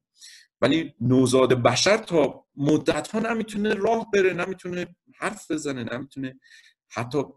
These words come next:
خودش محافظت کنه. هیچ توانایی،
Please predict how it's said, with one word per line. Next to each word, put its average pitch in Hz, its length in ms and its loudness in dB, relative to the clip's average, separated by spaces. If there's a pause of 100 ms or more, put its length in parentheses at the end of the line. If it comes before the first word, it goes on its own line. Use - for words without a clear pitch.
(160)
خودش 156 520 0
محافظت 120 640 -4
کنه. 107 180 -8
هیچ - 400 -12
توانایی، 101 800 -6